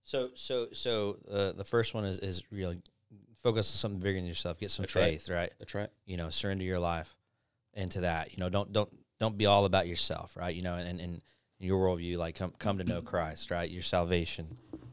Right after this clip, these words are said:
Speaker 1: Um, and then number two was get a mentor, get someone to speak into you.
Speaker 2: Absolutely.
Speaker 1: Right? 'Cause your, you know, your surroundings, your relationships, they, they have a direct and indirect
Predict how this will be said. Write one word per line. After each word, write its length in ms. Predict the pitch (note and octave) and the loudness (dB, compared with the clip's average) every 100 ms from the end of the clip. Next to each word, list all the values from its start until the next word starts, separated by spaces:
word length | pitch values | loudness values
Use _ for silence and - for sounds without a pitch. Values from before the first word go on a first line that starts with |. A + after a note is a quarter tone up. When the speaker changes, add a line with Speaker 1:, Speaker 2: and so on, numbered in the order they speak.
| _ _ | _ _
Speaker 1:
Um, 560 | A2 G#2 F#2 E2+ D#2+ - | 2 4 4 0 -4 -10
and 160 | - G#2 | -4 2
then 380 | G#2 G2+ F#2+ G2 | 4 4 2 0
number 200 | G2 F#2+ | 0 0
two 220 | - A#2+ | 0 2
was 140 | G2 | 0
get 140 | F2+ F#2 | 0 0
a 40 | |
mentor, 340 | F#2 F2+ E2+ F2 | 0 -2 -2 -4
get 140 | F#2 | 0
someone 220 | - G2+ | 0 0
to 40 | E2 | -2
speak 360 | - G#2+ - | -2 -2 -4
into 200 | F2+ E2 | -4 -4
you. 140 | E2 E2 | -6 -4
Speaker 2:
Absolutely. 540 | F#2 - F2+ F#2+ G2 - - | -6 -4 -6 -8 -10 -12 -4
Speaker 1:
Right? 280 | E2+ F2+ | 0 0
'Cause 200 | F2+ F#2 | 0 -2
your, 100 | F2 | 0
you 180 | E2+ F2+ | -2 -4
know, 60 | E2+ | -4
your 200 | E2+ F2 | -4 0
surroundings, 680 | - F#2+ G2 G#2 G2+ F#2+ | 2 6 6 6 4 0
your 100 | F2+ | 0
relationships, 800 | E2+ F2+ F#2+ - F#2+ - F#2+ - | 4 6 6 4 0 0 -2 0
they, 300 | - F#2+ F2 - - _ _ | 4 6 6 0 -20 _ _
they 240 | A2 G#2+ - | 4 4 2
have 280 | A2+ G#2 F#2+ | 8 8 10
a 100 | F#2 | 4
direct 480 | E2+ F#2+ G2+ A#2 G2 | 4 6 8 6 0
and 100 | - - | -6 2
indirect 880 | A#2 A2+ G2 F#2+ F2+ F2 - - | 2 4 4 6 6 4 -4 -16